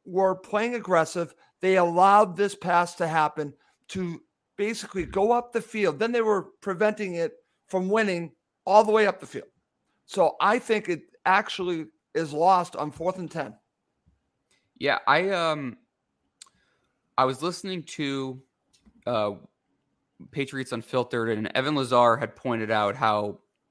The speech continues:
Speaker 2: you know, this is a problem around the N F L with defenses in the last two minutes of games this year more than ever,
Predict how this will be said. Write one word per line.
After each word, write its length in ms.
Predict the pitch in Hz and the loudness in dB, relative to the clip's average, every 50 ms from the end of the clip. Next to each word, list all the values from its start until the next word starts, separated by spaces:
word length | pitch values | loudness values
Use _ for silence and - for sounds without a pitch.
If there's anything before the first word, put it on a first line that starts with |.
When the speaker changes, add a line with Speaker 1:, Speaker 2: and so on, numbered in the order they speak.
| _ _ - | _ _ -10
Speaker 2:
you 160 | 107 110 110 | -8 -8 -8
know, 360 | 107 104 98 95 - - - _ _ _ _ _ _ _ _ _ _ _ _ _ _ - 127 - - _ _ - | -6 -6 -6 -6 -8 -10 -14 _ _ _ _ _ _ _ _ _ _ _ _ _ _ -20 -20 -20 -20 _ _ -6
this 180 | 135 165 160 | -4 -4 -4
is 80 | 180 151 | -2 -4
a 60 | 135 | -4
problem 400 | - - 139 123 127 135 135 135 | -2 4 6 6 6 6 4 0
around 300 | 117 113 113 113 117 117 | 0 2 2 2 2 0
the 120 | 113 110 110 | -2 -2 -4
N 80 | 107 | -4
F 140 | 107 104 - | -4 -4 -2
L 380 | 110 107 110 113 135 147 - _ - | -2 -2 -2 -2 -4 -10 -18 _ -4
with 260 | 120 120 117 - - | -4 -4 -4 -4 -8
defenses 840 | - 123 120 120 - 123 123 120 - 127 120 117 113 - - - - - | -6 -6 -4 -2 -2 -2 -2 -2 -4 -6 -6 -6 -6 -8 -10 -10 -8 -6
in 80 | - 117 | -4 0
the 80 | 117 | 2
last 320 | 110 110 110 113 - - - | 4 6 6 4 4 0 -8
two 140 | - 131 120 | -6 -4 -4
minutes 300 | 117 113 113 110 - - | -2 -4 -4 -6 -8 -10
of 80 | - | -8
games 440 | 95 107 107 110 117 117 - - - - | -6 -4 -4 -4 -6 -6 -8 -10 -12 -8
this 220 | 127 127 123 123 - | -4 -4 -4 -2 0
year 100 | 127 127 | 2 2
more 200 | 123 120 117 117 | 2 4 2 2
than 180 | 110 107 107 107 | 2 0 -2 -2
ever, 340 | 107 107 107 117 123 - | -2 -2 0 -2 -2 -4